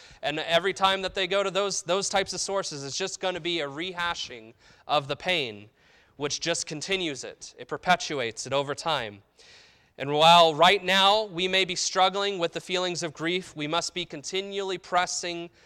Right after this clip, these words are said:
forward to our, to a renewed hope in the Lord. Habakkuk, let's turn, let's turn there. Habakkuk chapter three,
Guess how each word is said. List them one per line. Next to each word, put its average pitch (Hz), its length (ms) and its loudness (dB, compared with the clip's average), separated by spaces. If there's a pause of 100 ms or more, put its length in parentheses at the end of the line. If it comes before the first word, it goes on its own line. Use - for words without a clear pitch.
(160)
forward 127 800 -4 (880)
to 151 240 -4
our, 143 280 4
to 160 180 -6
a 143 120 0
renewed 151 400 -6
hope 147 400 -4
in 139 160 -10
the 131 80 -8
Lord. 127 420 -6 (420)
Habakkuk, 160 600 2
let's 127 180 -4
turn, 151 240 0
let's 143 180 -2
turn 151 200 -2
there. 113 160 -4
Habakkuk 151 480 0
chapter 147 320 -2
three, 139 460 -4